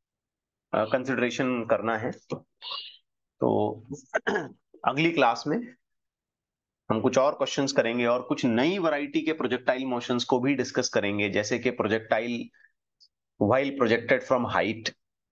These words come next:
projectile while thrown on an inclined surface, projectile motion on a moving platform, a projectile motion observed from another projectile। So it will be a series of lecture I will be taking further six to seven lectures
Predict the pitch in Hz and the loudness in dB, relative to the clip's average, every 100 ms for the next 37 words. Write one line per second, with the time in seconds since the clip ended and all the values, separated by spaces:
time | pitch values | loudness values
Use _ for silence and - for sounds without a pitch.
0 | _ _ - 101 120 107 117 117 107 107 | _ _ 0 2 2 2 2 2 0 0
1 | 120 117 117 120 120 113 104 101 95 95 | 0 -2 0 2 2 0 0 -2 0 0
2 | 98 123 123 110 107 110 107 - - - | 0 -2 0 -2 0 0 0 -4 -8 -20
3 | - - _ _ 110 107 127 127 120 131 | -20 -20 _ _ -2 0 0 0 0 0
4 | 123 120 117 135 127 127 127 - _ - | -2 -2 -2 0 0 0 -2 -6 _ 0
5 | 113 110 113 110 113 147 143 127 - - | 0 0 0 2 2 2 2 0 0 -2
6 | 123 120 127 - _ _ _ _ _ _ | -2 -2 -8 -16 _ _ _ _ _ _
7 | - - 123 131 - 143 143 127 123 143 | 0 2 2 2 2 0 2 0 0 2
8 | 131 107 101 131 131 - 123 101 110 139 | 4 2 2 0 2 0 0 0 0 0
9 | 139 131 123 127 120 117 120 - - - | 0 -4 -4 0 0 0 -6 -8 -2 0
10 | 143 135 135 - - 156 165 190 170 160 | 2 2 2 0 2 2 2 2 0 0
11 | 147 151 143 127 123 139 127 117 117 113 | -2 0 0 0 -2 0 0 0 -2 -2
12 | 120 110 123 120 120 110 110 - _ _ | 0 0 0 2 2 2 0 -2 _ _
13 | - - - - 160 - - 135 - 131 | -14 -14 -4 0 0 0 0 0 2 0
14 | 147 135 120 - 120 | 0 0 -2 0 0